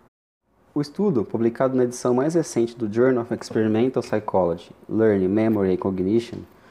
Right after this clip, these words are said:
avaliou o impacto da cafeína após uma noite de privação de sono.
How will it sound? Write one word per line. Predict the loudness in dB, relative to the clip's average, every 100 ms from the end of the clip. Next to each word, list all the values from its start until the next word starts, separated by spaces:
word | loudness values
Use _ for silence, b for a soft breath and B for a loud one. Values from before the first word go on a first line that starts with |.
| b b
avaliou | 0 2 4 4
o |
impacto | 4 4 2 0
da | -6
cafeína | -6 -4 0 2 2 0
após | -6 -8 0 0
uma | 2
noite | 2 0
de | -4
privação | 0 0 0 -4
de | -4
sono. | -4 -8 -8